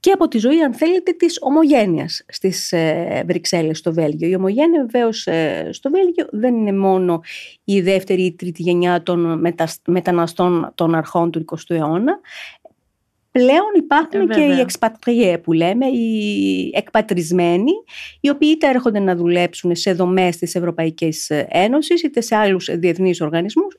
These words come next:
Speaker 1: είτε πλέον είναι οι νέοι άνθρωποι, οι οποίοι είναι πτυχιούχοι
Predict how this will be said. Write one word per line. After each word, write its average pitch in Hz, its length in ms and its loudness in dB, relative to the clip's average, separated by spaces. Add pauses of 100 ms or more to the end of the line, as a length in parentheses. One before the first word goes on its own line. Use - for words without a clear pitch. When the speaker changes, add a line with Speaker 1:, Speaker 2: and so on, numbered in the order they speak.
Speaker 1:
είτε 370 260 0
πλέον 233 600 0 (200)
είναι 226 300 -2
οι 196 120 -4
νέοι 226 500 0 (400)
άνθρωποι, 220 600 0
οι 311 60 2
οποίοι 208 460 0
είναι 156 420 0
πτυχιούχοι 208 840 -2